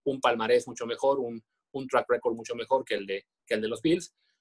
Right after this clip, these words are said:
Pero ya cuando los voy a comparar entonces con la, con el resto de la conferencia, sí creo que tanto Chiefs como Ravens en este momento, pues parten de un nivel más alto. Los Chiefs siguen siendo los favoritos para ser campeones de nuevo. Los Ravens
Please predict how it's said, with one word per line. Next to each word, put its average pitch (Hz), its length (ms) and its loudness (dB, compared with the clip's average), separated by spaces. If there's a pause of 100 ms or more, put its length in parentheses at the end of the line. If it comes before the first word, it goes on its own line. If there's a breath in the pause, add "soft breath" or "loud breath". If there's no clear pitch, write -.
(200)
Pero 170 200 6
ya 131 220 -2
cuando 110 260 -4
los 107 180 -6
voy 131 100 0
a 139 80 2
comparar 127 400 -2
entonces 123 360 -6
con 110 140 -4
la, 101 120 -2
con 107 220 -4
el 110 120 -2
resto 127 200 -2
de 127 60 2
la - 40 -2
conferencia, 131 560 0
sí 117 180 -4
creo 117 260 2
que 104 260 0 (220)
tanto 110 280 -2
Chiefs 143 240 -2
como 117 260 0
Ravens 127 240 2
en 113 80 -8
este 117 240 -4
momento, 131 380 -4 (240)
pues - 200 -2
parten 117 360 2
de 110 80 2
un 110 100 -2
nivel 117 240 -2
más 117 160 -4
alto. 147 380 0 (220)
Los 104 160 -4
Chiefs 127 240 -6
siguen 120 220 -4
siendo 117 260 -4
los 107 120 -2
favoritos 117 280 -2
para 107 180 -2
ser 123 140 -6
campeones 117 340 -2
de 135 60 -10
nuevo. 165 320 2 (240)
Los 110 160 0
Ravens 127 420 0